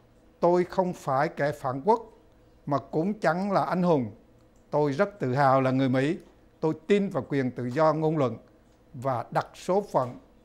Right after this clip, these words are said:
trong tay người Hồng Kông." Cư dân Hồng Kông dự trù tuần hành trước tòa lãnh sự Mỹ vào ngày mười lăm tháng sáu để ủng hộ cho Snowden. Nga đề nghị sẽ cho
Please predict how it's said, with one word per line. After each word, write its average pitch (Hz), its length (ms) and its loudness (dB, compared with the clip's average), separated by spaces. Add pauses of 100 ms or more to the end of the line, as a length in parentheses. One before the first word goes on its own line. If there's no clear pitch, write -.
trong 143 200 -4
tay 139 260 -2 (180)
người 127 240 -4
Hồng 113 300 -8
Kông." 123 220 -8 (1400)
Cư 165 100 2
dân 180 260 4
Hồng 131 180 0
Kông 175 240 2
dự 139 120 2
trù 135 280 2 (120)
tuần 135 200 2
hành 131 320 -2
trước 208 160 6 (160)
tòa 127 160 2
lãnh 127 200 -6
sự 139 140 -6
Mỹ 127 300 -4 (640)
vào 139 340 4
ngày 135 200 0
mười 120 180 -4
lăm 156 180 0 (180)
tháng 156 320 -4
sáu 165 420 -2 (400)
để 135 140 -2
ủng 156 260 -4
hộ 120 300 -2 (240)
cho 131 200 -2
Snowden. 123 480 -8 (2250)
Nga 170 300 6
đề 143 200 4
nghị 143 340 0
sẽ - 220 -6
cho 165 260 6